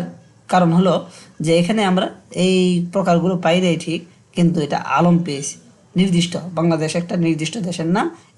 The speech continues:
এই আলমের দলের মধ্যে সে আছে, এক নম্বর তানিসও পাওয়া যায় তার মধ্যে এবং উজমাও পাওয়া যায়, তাহলে বাংলাদেশ শব্দটি এক আলম উজমা এই কারণেও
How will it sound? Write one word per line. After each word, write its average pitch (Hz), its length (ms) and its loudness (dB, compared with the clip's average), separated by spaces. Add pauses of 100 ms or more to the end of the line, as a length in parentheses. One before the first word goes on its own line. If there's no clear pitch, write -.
এই 160 80 0 (320)
আলমের 214 380 2 (140)
দলের 175 280 4
মধ্যে 151 300 -2
সে 170 100 -4 (120)
আছে, 190 180 -2 (360)
এক 175 100 -4
নম্বর 170 180 -2 (120)
তানিসও 170 440 2
পাওয়া 196 200 4
যায় 208 160 0
তার 202 160 2
মধ্যে 214 220 0 (180)
এবং 156 120 -6 (100)
উজমাও 170 340 2
পাওয়া 170 180 -6
যায়, 113 140 -16 (320)
তাহলে 170 300 2 (300)
বাংলাদেশ 165 400 2 (100)
শব্দটি 160 400 -2 (800)
এক 156 80 -2 (400)
আলম 196 240 4 (240)
উজমা 151 300 2 (280)
এই 175 120 4
কারণেও 185 280 4